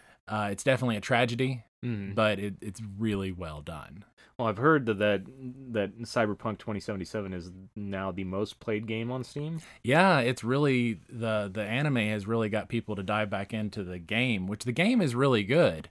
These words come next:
Speaker 2: Yeah.
Speaker 1: Um, and, you know, if I didn't play every game under the sun, I'd probably dive back in too.
Speaker 2: Really?
Speaker 1: Because it, w-, it was a really good game. And, um, after some of the updates that they've done since I played, I, I'm curious, definitely curious about, um,
Speaker 2: Yeah.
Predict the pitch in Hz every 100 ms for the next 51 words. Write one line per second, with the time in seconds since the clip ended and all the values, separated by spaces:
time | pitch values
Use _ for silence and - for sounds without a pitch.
0 | - 104 90 80 101 98 95 95 - 113
1 | 107 104 101 104 95 90 92 95 95 95
2 | 95 95 - 113 101 90 98 95 95 95
3 | 95 92 82 85 117 110 104 98 107 95
4 | 90 92 87 90 85 95 82 82 127 87
5 | - - 98 131 73 - - 104 117 131
6 | 123 - 120 113 113 117 127 117 107 98
7 | 87 107 98 78 82 85 87 85 82 82
8 | 87 104 101 104 - 110 98 123 151 120
9 | 101 - 98 95 92 95 95 95 101 95
10 | 101 107 104 90 90 92 82 90 87 -
11 | 175 190 85 - - - 107 110 98 78
12 | - 98 80 76 69 73 120 - 69 -
13 | _ _ _ _ 95 82 85